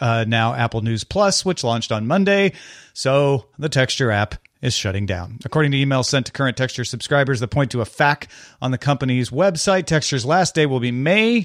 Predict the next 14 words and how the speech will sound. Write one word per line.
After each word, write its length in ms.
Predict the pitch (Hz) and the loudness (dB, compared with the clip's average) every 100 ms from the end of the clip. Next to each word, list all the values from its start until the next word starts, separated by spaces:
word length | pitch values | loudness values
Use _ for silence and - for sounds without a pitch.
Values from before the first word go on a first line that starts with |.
| - | -2
twenty-eighth, 720 | - 185 214 233 160 117 - | 0 0 2 2 0 0 -8
twenty 200 | - 127 | -2 0
nineteen. 540 | 117 110 101 113 143 165 - - - | 0 -2 -2 2 2 2 -2 -18 -14
If 140 | - | -6
you're 100 | 113 | -4
an 60 | 107 | -2
existing 460 | 101 113 127 135 123 | -2 -2 0 0 0
customer, 420 | 156 165 214 220 | 0 2 2 0
you 180 | 143 113 | 0 0
will 160 | 131 | 0
be 140 | 131 123 | 2 2
offered 320 | 123 - 120 | 0 0 -2
a 100 | 107 | -2
one-month 560 | 104 165 170 147 143 | 0 2 2 2 0